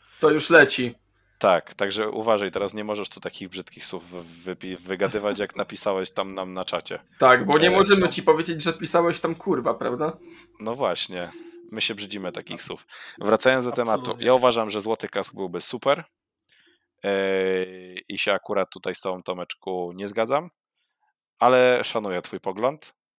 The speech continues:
Speaker 2: ale ja uważam inaczej. <laughs> Także no,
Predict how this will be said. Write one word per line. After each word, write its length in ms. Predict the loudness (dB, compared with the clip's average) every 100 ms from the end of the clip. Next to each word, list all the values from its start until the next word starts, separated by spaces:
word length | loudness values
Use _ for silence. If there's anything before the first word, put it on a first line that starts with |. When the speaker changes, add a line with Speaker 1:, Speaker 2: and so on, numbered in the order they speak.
| _ _ _ _ _ 2
Speaker 2:
ale 180 | 4
ja 80 | 4
uważam 360 | 2 0 -2 -2
inaczej. 420 | 0 0 -2 -2 -6
<laughs> 60 | -10 -20 -20 -20 _
Także 320 | 0 0 0
no, 240 | 0 0